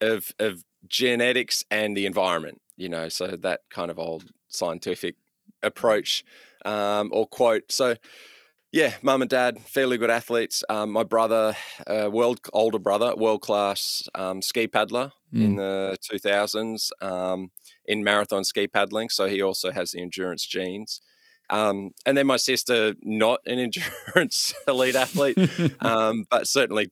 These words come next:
Speaker 1: taught me a lot as well, uh, joy and fun. And we all did surf lifesaving growing up. And when I finished high school, I had an apprenticeship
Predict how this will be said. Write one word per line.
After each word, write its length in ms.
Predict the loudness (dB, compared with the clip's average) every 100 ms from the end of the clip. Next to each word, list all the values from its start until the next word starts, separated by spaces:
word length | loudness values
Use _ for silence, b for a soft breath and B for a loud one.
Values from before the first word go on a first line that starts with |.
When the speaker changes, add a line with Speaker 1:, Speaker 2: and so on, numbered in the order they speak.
| _
Speaker 1:
taught 220 | 2 2
me 120 | 2 0
a 60 |
lot 220 | 2 2
as 140 | 0 2
well, 180 | 2 4
uh, 340 | 2 2 0
joy 480 | -2 0 2 4 2
and 140 | -2
fun. 320 | -2 0 0 0
And 220 | -2 0
we 140 | 2
all 120 | 2 2
did 180 | -2
surf 340 | -2 0 0 0
lifesaving 640 | 2 2 0 -2 -4 -4
growing 380 | -2 0 0 -2
up. 240 | -2 -4 _ b b b b b _
And 760 | -2 2 2 2 2 2 0 -2 -8
when 240 | -4 -2
I 80 | -2
finished 440 | -4 -2 -2 -2 2
high 140 | 2
school, 560 | 2 0 0 2 0 2
I 300 | 2 2 2
had 160 | 0
an 80 | -2
apprenticeship 520 | -2 0 0 0 -2